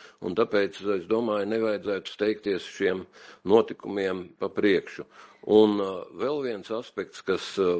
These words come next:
varbūt izkristalizējās un par ko ir jādomā šī te gada griezumā, kā mēs runājām līdz tam jaunam gadam, un, ā, jāveido šī te perspektīvas stratēģija, ā, ko teica arī konkurences padomes, ā,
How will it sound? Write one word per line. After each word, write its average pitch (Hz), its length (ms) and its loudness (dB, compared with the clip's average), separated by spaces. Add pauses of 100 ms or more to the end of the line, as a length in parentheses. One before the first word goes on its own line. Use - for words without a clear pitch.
varbūt 87 520 0
izkristalizējās 87 1120 0
un 85 160 -6
par 87 160 -6
ko 107 240 8
ir 90 220 4 (380)
jādomā 92 800 -4
šī 101 280 -4 (200)
te 98 200 -2 (120)
gada 101 520 -2
griezumā, 92 680 -2
kā 87 180 -4
mēs 82 380 -6
runājām 85 580 0
līdz 82 220 -10
tam 82 180 0
jaunam 107 460 2
gadam, 82 420 -2 (420)
un, 87 300 -4
ā, 85 220 -4
jāveido 87 680 0
šī 92 240 -4
te 92 220 -2 (300)
perspektīvas 92 840 2
stratēģija, 95 800 0 (520)
ā, 87 200 -4 (960)
ko 90 120 6
teica 95 380 0
arī 87 100 -2
konkurences 90 640 -4
padomes, 95 560 -2
ā, 95 120 -4